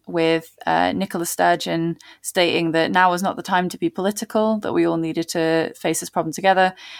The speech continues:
And, um, another member from the Tory party standing up and agreeing that that should not be the focus of everybody's attention right now. And I, I just thought that that was great, you know, when you, especially, um,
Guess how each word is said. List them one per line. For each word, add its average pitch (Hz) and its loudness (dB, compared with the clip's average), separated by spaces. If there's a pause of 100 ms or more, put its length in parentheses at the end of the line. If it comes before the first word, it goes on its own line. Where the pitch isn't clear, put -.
(160)
And, 165 0
um, 160 0 (180)
another 180 4
member 170 0
from 175 -4
the 165 -4
Tory 185 0
party 180 -2
standing 175 0
up 185 -4
and 175 -2
agreeing 196 2 (300)
that 180 4 (380)
that - 0
should 170 -2
not 185 2
be 208 2
the 190 0
focus 196 0
of 190 -2
everybody's 180 -2
attention 208 0
right 190 0
now. 175 2
And 180 0
I, - 2
I 190 2
just - -2
thought 185 2
that 185 0
that 175 2
was 170 -2
great, 196 2
you 180 -6
know, 165 0
when 170 -2
you, 170 -2 (420)
especially, 208 0 (400)
um, 175 -2